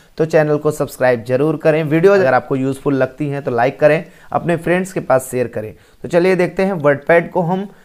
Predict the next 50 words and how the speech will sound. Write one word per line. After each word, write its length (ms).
कहाँ 240
से 120
ओपन 280
करते 280
हैं, 320
वर्डपैड 480
का 80
एग्जैक्ट 420
लोकेशन 580
क्या 180
है, 240
हम 160
किसी 300
भी 100
कंप्यूटर 500
में, 300
चाहे 160
वो 120
डेस्कटॉप 640
हो, 100
लैपटॉप 540
हो, 180
हम 200
उसको 260
कहाँ 280
से 140
प्राप्त 380
करते 340
हैं। 200
तो 60
हम 120
चलते 300
हैं 140
यहाँ 240
पर 160
स्टार्ट 340
पर 140
क्लिक 280
करते 240
हैं, 180
जो 120
विंडो 320
बटन 300
है 200
यहाँ 160
पर 140
हम 100
क्लिक 240
करते 260
हैं 240